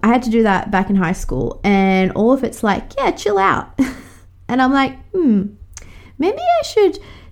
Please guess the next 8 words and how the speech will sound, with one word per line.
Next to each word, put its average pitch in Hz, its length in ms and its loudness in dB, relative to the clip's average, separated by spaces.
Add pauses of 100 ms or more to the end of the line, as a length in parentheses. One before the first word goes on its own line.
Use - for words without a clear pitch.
take 294 300 0
the 302 160 6
advice 214 720 2 (220)
from 233 280 4
my 202 160 2
future 247 440 0
me 220 400 4
now 208 600 2